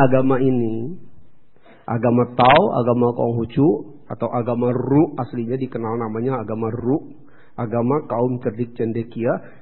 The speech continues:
dan agama Buddha yang masuk ke Tiongkok menjadi Chinese Buddhism. Sebelum, eh, di Tiongkok mengenal tiga agama ini, tahun baru Imlek sudah ada.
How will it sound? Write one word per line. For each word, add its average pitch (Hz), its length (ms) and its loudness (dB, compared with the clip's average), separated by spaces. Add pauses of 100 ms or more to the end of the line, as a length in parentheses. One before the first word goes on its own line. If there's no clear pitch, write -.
(120)
dan 135 240 2
agama 120 400 -2
Buddha 151 720 4
yang 117 160 -4
masuk 147 360 0
ke 127 120 -2
Tiongkok 143 320 -2
menjadi 113 320 -4
Chinese 147 480 -2
Buddhism. 113 600 -8 (440)
Sebelum, 185 360 0 (480)
eh, 139 200 2
di 139 240 2
Tiongkok 147 560 2 (320)
mengenal 208 640 8
tiga 135 360 2
agama 123 280 -2
ini, 131 680 0
tahun 131 280 2
baru 120 360 4
Imlek 131 480 0
sudah 95 200 -10
ada. 113 420 0